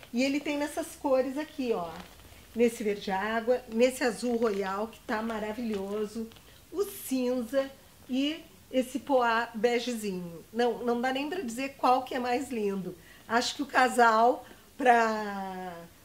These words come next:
pra comprar, eu ficaria assim, ó. O azul e o cinza para os homens e os outros mais adocicados pra nós mulheres.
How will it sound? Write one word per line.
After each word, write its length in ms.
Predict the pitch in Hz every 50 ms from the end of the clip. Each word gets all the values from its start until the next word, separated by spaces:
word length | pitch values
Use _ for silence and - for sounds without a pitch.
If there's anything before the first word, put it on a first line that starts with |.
| - -
pra 160 | - 226 226
comprar, 640 | 226 - 254 240 233 226 240 254 233 233 247 254 254
eu 140 | 262 254 277
ficaria 460 | - - - - 269 247 220 240 269
assim, 360 | 311 - - - 254 233 220
ó. 120 | 190 180 - - -
O 120 | 240 254
azul 420 | 285 285 294 240 220 214 302 330 330
e 80 | 349 381
o 40 |
cinza 400 | 370 - - - 254 247 226 220
para 160 | - - 208 185
os 120 | 180 180
homens 600 | 220 220 226 240 254 277 294 294 311 - - -
e 120 | 285 254
os 180 | 262 277 277 254
outros 400 | 247 262 262 - - 370 339 262
mais 420 | 247 247 233 233 233 233 285 285
adocicados 800 | 294 240 208 233 240 233 - - - 370 247 214 220 220 220 - -
pra 220 | - - 254 247
nós 300 | 247 247 240 233 233 233
mulheres. 640 | 285 285 254 254 247 240 226 190 185 196 185 190 185